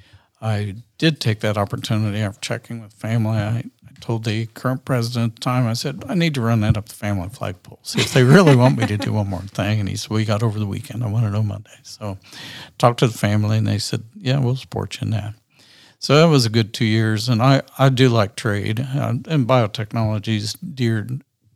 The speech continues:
to everyone's operation, so everyone would, uh, understand why I would find that a fit. But we took a,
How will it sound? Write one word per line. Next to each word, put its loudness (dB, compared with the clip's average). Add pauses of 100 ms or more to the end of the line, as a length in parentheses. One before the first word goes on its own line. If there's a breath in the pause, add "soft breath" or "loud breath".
(120)
to -4
everyone's -2
operation, -6
so -4 (540 loud breath)
everyone -2
would, -2
uh, -2
understand -2
why 0
I 2
would -6 (180)
find -2
that -2
a -6
fit. -6 (720)
But -4
we 6
took -2
a, -2